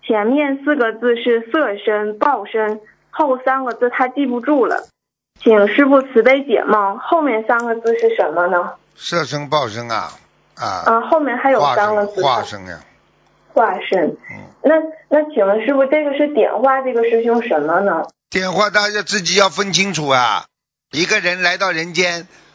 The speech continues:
Speaker 2: 你的身体并不是说纯粹就是你的真的身体，他有色身、报身、化身的呀。
Speaker 1: 嗯。
Speaker 2: 啊，就是说有的身体你到了人间来是来受报的，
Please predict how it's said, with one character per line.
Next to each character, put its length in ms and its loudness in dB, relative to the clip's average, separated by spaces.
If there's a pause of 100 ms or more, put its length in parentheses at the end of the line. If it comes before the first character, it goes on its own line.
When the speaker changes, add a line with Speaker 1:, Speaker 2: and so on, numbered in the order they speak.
(220)
Speaker 2:
你 120 -4
的 100 0
身 240 -4
体 160 -2
并 200 -6
不 120 -4
是 140 -4
说 360 -2 (300)
纯 240 0
粹 160 0
就 160 -6
是 120 -4
你 140 -6
的 120 -2
真 200 -4
的 100 0
身 220 -6
体， 180 -8
他 200 -4
有 160 -6
色 240 -4
身、 240 -10
报 160 0
身、 180 -10
化 240 -2
身 220 -12
的 80 -10
呀。 140 -10 (760)
Speaker 1:
嗯。 420 0 (180)
Speaker 2:
啊， 140 0
就 220 2
是 100 0
说 180 2
有 160 -2
的 120 -2
身 240 -6
体 260 -6 (240)
你 140 -10
到 200 0
了 120 -4
人 200 -8
间 200 -2
来 180 -4
是 220 -6
来 120 -2
受 200 -4
报 240 -2
的， 180 -8